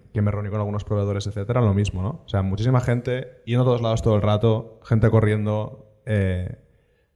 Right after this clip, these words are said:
bueno, supongo que al final es, es la feria de esto de todo el año y también hay mucha expectación. O sea, justo lo comentaba con, con Jordi, ¿no? Que cuando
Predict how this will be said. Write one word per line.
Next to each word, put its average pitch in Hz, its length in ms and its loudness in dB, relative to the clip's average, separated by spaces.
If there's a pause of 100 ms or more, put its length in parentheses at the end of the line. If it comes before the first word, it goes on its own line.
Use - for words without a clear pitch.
(140)
bueno, 131 400 4
supongo 113 380 -2
que 123 60 -4
al 120 60 -2
final 120 280 -6
es, 120 140 -4
es 113 140 -6
la 113 120 -2
feria 113 420 0
de 113 60 0
esto 113 260 0
de 113 100 2
todo 113 140 0
el 110 80 0
año 143 320 0
y 123 40 -4
también 110 220 2
hay 143 60 -2
mucha 143 160 -4
expectación. 117 680 -4
O - 20 -20
sea, 107 140 -4
justo 117 540 0
lo 104 140 -8
comentaba 107 300 -4
con, 117 220 -2
con 107 260 -6
Jordi, 113 280 -6
¿no? 107 140 -6
Que 117 100 -4
cuando 101 460 -4